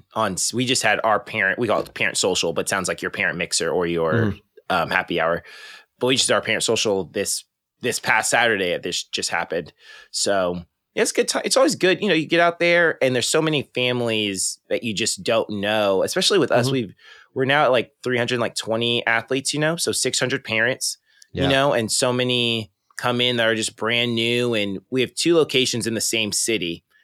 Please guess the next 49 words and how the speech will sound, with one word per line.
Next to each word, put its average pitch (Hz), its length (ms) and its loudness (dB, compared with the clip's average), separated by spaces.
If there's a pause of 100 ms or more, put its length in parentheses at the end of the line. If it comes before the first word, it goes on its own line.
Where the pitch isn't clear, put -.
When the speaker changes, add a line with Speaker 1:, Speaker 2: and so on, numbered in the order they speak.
(100)
Speaker 1:
So 104 540 2 (440)
they're 123 140 2
only 151 260 4
about 131 220 2
ten 127 160 0
miles 117 240 2
apart, 110 420 0 (380)
but, 123 320 2
you 131 120 -2
know, 107 200 2
I 117 80 2
can 135 160 2
only 139 240 2
be 127 120 2
at 104 140 0
one 117 240 2
location 107 720 0
at 104 120 2
a 92 40 0
time, 104 640 -2 (180)
and 104 80 -6
we 104 60 -2
run 104 240 -2
teams 110 260 -2
out 107 80 2
of 92 60 -6
both 131 240 0
of - 80 -8
'em. 82 160 -6 (480)
And 110 140 -4
so, 120 100 2
you 113 140 2
know, 98 120 -2
Speaker 2:
That's 123 180 2
Speaker 1:
when 120 60 2
I'm 127 60 0
Speaker 2:
pretty 127 180 4
Speaker 1:
over 120 160 4
in 117 120 2
our 104 60 2
Speaker 2:
limiting. 117 100 2
Speaker 1:
other 113 260 0
Speaker 2:
I 110 100 2
don't, 120 160 -2
why 113 180 2
do 123 60 2
you 123 80 2
limit 113 220 2
yourself? 85 320 -2